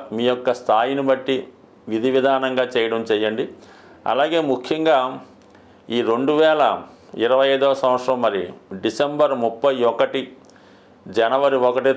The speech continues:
తేదీలో చాలా వరకు అవకాశం ఉన్నవాళ్ళు మిగతా ఎంటర్టైన్మెంట్ కార్యక్రమాలు కాకుండా ఏదైనా ఒక పుణ్యక్షేత్రంలో కానీ, ఒక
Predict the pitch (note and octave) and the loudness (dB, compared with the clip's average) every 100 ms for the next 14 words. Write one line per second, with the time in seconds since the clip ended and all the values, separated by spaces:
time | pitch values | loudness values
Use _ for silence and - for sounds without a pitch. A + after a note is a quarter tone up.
0 | C3+ A#2+ B2 B2+ F#3 B2 A#2+ - - - | 2 2 2 2 2 2 0 -6 -14 -2
1 | C3+ D3 E3+ E3+ D#3+ E3 D3 C#3+ C#3+ - | 0 2 2 2 2 2 2 2 0 -8
2 | - - - G#2 A2+ A#2+ C3+ C3+ C3 B2+ | -20 -20 -4 -2 0 0 0 2 0 2
3 | C3 B2 G#2+ F#2+ - - - _ - G2+ | 2 2 0 -4 -8 -20 -20 _ -16 -6
4 | A2+ B2+ C#3+ C3+ B2+ C3+ C3+ C#3 C3+ C3+ | -2 0 2 0 0 -2 0 0 0 -2
5 | B2+ B2 B2 A#2+ B2 A#2+ A#2+ A#2+ A#2 A2 | -2 0 0 0 0 0 2 0 0 0
6 | G#2+ A2+ D#3+ F#3+ - - - - - A#2 | 0 -2 -2 -4 -10 -20 -20 -20 -4 0
7 | C3+ D3 D3 C#3 A#2 A#2+ - - A2 A2 | 2 2 2 2 0 -2 -8 -4 -4 2
8 | A2+ F#2+ F2+ - - G#2 A#2 B2+ - B2+ | 2 2 -4 -12 -6 -4 -2 -4 0 0
9 | B2 B2+ B2+ A#2+ A2 A2+ C3+ - - - | 0 0 2 2 2 -2 -6 -14 -20 -20
10 | - - - A2 C3 | -20 -20 -6 -2 0